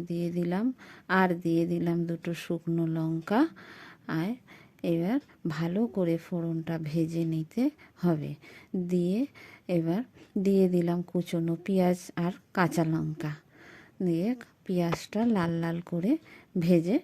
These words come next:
নেব। পেঁয়াজটা একটু ভাজা ভাজা হয়ে গেলে দিয়ে দেব থেতো করা রসুনটা। পেঁয়াজ ব্রাউন করে ভাজা হয়ে গেছে,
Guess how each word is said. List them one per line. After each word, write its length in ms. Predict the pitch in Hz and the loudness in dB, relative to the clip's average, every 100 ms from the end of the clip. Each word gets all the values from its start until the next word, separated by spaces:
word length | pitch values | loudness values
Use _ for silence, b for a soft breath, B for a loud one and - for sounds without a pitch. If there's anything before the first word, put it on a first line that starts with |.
| - _ 190 | -4 _ 4
নেব। 200 | 170 147 151 151 - _ _ B B B B - | 4 4 -2 -10 -14 _ _ B B B B -4
পেঁয়াজটা 460 | 233 220 233 - 240 | 4 4 4 2 0
একটু 220 | 294 220 190 | 0 -4 -2
ভাজা 260 | 180 175 190 190 | 0 2 2 2
ভাজা 260 | 180 180 175 | 2 0 0
হয়ে 240 | 170 170 170 | 2 2 2
গেলে 300 | 170 165 190 320 - B B B 180 | 2 0 2 2 0 B B B 0
দিয়ে 240 | 185 175 175 | 4 6 4
দেব 160 | 175 170 247 349 B B B B - | 2 2 2 0 B B B B -4
থেতো 340 | - 180 202 190 | 0 2 2 0
করা 240 | 170 175 285 349 B B | 0 2 0 -2 B B
রসুনটা। 720 | 190 185 190 - 175 170 151 151 - - _ _ _ _ _ _ B B B B B B _ | 4 6 6 6 2 2 0 -6 -8 -20 _ _ _ _ _ _ B B B B B B _
পেঁয়াজ 340 | - 214 220 214 190 | 0 4 4 4 4
ব্রাউন 280 | 185 180 196 | 4 4 2
করে 260 | 190 196 190 175 | 2 2 2 2
ভাজা 260 | 170 180 185 | 0 2 2
হয়ে 280 | 190 180 180 | 2 2 2
গেছে, 340 | 180 175 - | 2 -2 -2